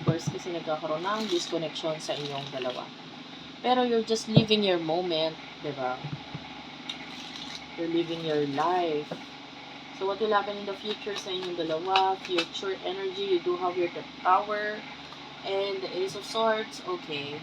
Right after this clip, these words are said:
There's going to be an ending na nakikita natin sa'yo. Meron kang bagay na i-end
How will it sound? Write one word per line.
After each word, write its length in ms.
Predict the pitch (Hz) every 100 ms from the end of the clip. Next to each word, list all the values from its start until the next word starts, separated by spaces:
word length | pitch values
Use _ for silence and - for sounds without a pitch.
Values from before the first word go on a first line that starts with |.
| - - - - - - -
There's 240 | 220 220
going 240 | 277 285 285
to 80 | 269
be 120 | 233
an 160 | 214 214
ending 560 | 202 214 196 202 202 196
na 80 | 185
nakikita 400 | 190 190 202 370
natin 480 | 370 359 180 180
sa'yo. 320 | 185 190 190 196
Meron 320 | 175 175 175
kang 160 | 170
bagay 280 | 170 165 165 165
na 80 |
i-end 440 | 160 165 165 202